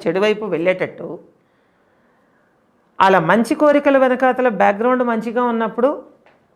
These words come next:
గుడ్ యూనివర్స్‌లోకి, అట్లాగే ఇలాంటి లేయర్డ్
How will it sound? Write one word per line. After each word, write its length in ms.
గుడ్ 260
యూనివర్స్‌లోకి, 800
అట్లాగే 460
ఇలాంటి 400
లేయర్డ్ 460